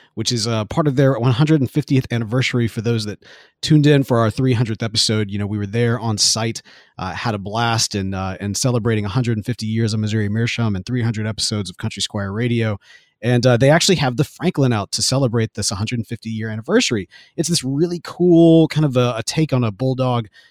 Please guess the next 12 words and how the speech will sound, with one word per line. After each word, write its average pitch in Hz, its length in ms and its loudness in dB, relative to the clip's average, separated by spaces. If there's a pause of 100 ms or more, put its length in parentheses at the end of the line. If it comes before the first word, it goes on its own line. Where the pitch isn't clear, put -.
style 123 440 2
of 101 100 -4
corncob 104 480 -4
pipes. 85 320 -10
So, 101 300 -4
uh, 98 140 -6
if 104 140 -12
you've, 104 220 -6
if - 140 -16
you've 104 100 -20
got 170 260 0
one, 180 300 4